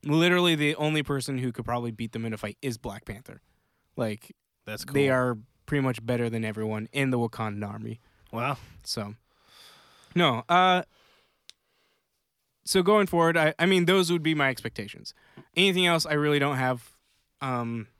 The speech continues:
Speaker 1: anything on, 'cause story-wise, I don't care. Oh, my throat. I just cracked my voice there.
Speaker 2: Dry?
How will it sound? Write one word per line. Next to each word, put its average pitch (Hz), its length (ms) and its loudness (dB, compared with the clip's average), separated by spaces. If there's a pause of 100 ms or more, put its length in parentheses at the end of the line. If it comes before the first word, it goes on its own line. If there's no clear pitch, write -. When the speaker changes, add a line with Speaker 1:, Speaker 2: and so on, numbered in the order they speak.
(160)
Speaker 1:
anything 131 240 -4
on, 123 120 -4
'cause 117 160 -6
story-wise, 147 500 2
I 131 60 -2
don't 123 160 -6
care. 117 300 -10 (960)
Oh, 127 80 -10
my 101 180 -12 (200)
throat. 120 280 -8 (280)
I 110 80 -12
just 107 200 -16 (180)
cracked 123 240 -10
my 110 80 -10
voice 127 260 -10
there. - 140 -18 (440)
Speaker 2:
Dry? 123 340 0